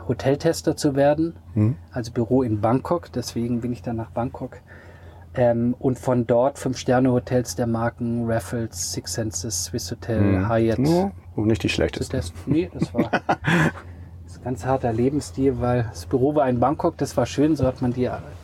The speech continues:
Speaker 1: Asien-Erfahrung machen können. Und ich bin dann zwanzig, fünfundzwanzig Tage pro Monat durch die Welt gereist und habe in Fünf-Sterne-Hotels gewohnt. Was natürlich super war, weil man die Welt erkunden konnte. Andererseits war es auch sehr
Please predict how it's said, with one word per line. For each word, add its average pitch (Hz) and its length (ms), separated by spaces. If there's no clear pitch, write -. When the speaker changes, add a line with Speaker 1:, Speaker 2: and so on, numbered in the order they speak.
Speaker 1:
Asien-Erfahrung 143 1040
machen - 300
können. 131 240
Und 120 160
ich 113 160
bin 127 160
dann 120 300
zwanzig, 123 400
fünfundzwanzig 120 580
Tage 120 260
pro 120 200
Monat 117 400
durch 120 140
die 117 160
Welt 117 200
gereist 113 400
und 117 80
habe 123 100
in 113 60
Fünf-Sterne-Hotels 120 840
gewohnt. 113 420
Was 135 200
natürlich 127 380
super 143 300
war, 131 160
weil 127 100
man 123 140
die 117 140
Welt 135 260
erkunden 156 480
konnte. 147 320
Andererseits 135 640
war 123 120
es 131 120
auch - 140
sehr 123 380